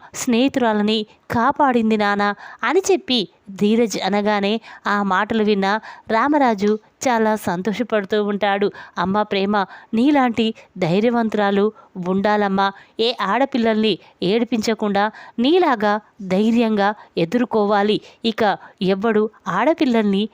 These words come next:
ఏడిపించడు" అని చెప్పి రామరాజు అంటూ ఉంటాడు. ఆ మాటలు విన్న శ్రీవల్లికి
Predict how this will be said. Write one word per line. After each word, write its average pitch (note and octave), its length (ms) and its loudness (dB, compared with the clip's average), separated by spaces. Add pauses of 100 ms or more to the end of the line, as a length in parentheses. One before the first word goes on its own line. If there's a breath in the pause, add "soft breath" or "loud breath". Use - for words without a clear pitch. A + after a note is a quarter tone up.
(160 soft breath)
ఏడిపించడు" G3+ 800 0 (240 loud breath)
అని D#4 180 0 (120)
చెప్పి G#3+ 380 0 (200 soft breath)
రామరాజు G#3 760 0 (140)
అంటూ F#3 300 0
ఉంటాడు. G#3 500 0 (240 loud breath)
ఆ G3+ 140 -2
మాటలు G3+ 440 0
విన్న G3+ 340 0 (240 loud breath)
శ్రీవల్లికి B3+ 840 2